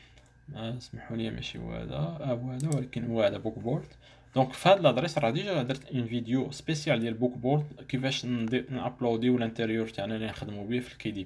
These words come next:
بي. دونك، آه، لانتيريور راه هادو سي غراتوي اللي تشوفوهم بيضين، يعني، يعني، يعني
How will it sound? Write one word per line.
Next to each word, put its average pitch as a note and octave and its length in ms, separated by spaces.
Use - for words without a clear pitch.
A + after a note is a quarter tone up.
بي. - 120
دونك، A#2 320
آه، A#2 120
لانتيريور C#3 600
راه A2+ 420
هادو A#2 260
سي - 180
غراتوي C3 480
اللي B2+ 200
تشوفوهم A2 560
بيضين، B2+ 400
يعني، G2+ 560
يعني، G#2 480
يعني G#2 400